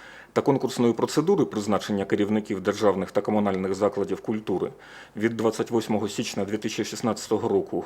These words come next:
номер дев'ятсот п'ятдесят п'ять вісім на другому етапі, тобто сьогодні, а, проводиться с-, співбесіда з кандидатами,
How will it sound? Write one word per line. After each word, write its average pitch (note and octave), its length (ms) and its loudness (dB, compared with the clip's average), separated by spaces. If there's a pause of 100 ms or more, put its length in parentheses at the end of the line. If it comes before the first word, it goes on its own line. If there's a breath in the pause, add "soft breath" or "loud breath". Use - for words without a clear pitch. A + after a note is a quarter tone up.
(120)
номер G#2 260 0
дев'ятсот G#2+ 480 -2
п'ятдесят G#2 420 -2
п'ять - 360 4 (140)
вісім - 320 -2 (640 loud breath)
на A2+ 120 4
другому D3 340 6
етапі, G2+ 400 0 (100)
тобто A#2 240 0
сьогодні, B2+ 520 2 (380 loud breath)
а, - 100 0
проводиться E3 460 4
с-, - 220 -10
співбесіда A#2 800 2
з - 100 -8
кандидатами, B2 800 2